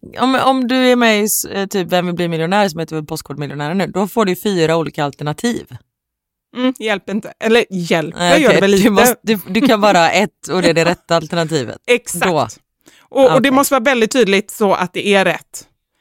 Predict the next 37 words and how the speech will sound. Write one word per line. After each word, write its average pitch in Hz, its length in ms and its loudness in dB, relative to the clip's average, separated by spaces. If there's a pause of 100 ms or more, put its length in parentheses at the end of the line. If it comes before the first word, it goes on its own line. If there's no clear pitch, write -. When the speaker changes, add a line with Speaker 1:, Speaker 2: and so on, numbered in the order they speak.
(120)
Speaker 2:
Så - 160 -4
att 214 60 -4
det 233 60 -2
inte 196 180 0
är 185 40 4
så 185 120 -2
här 170 40 0
kuggfrågor 180 680 -2
och 202 80 -2
så, 165 120 -4
för - 120 -8
det, 190 260 0
det, 190 400 0 (260)
<laughs> 240 200 -6
det 233 300 0
klarar 185 200 0
jag 160 100 -2
inte. 156 120 -2
Speaker 1:
Då 226 100 2
skiter 160 300 0
det 147 100 -2
sig. 147 160 -4
Speaker 2:
Ja. 175 220 0 (140)
Speaker 1:
Nej, 175 160 0
okej. 143 220 -10 (460)
Ja, 208 160 0 (260)
eh, 208 160 0
men 208 120 -2
du 220 60 -4
får 302 120 -4
väl 330 80 0
göra 302 140 4
en 226 80 0
egen 214 280 0
gameshow. 185 500 -2 (520)
Speaker 2:
Du, 359 140 -2
det 190 220 -6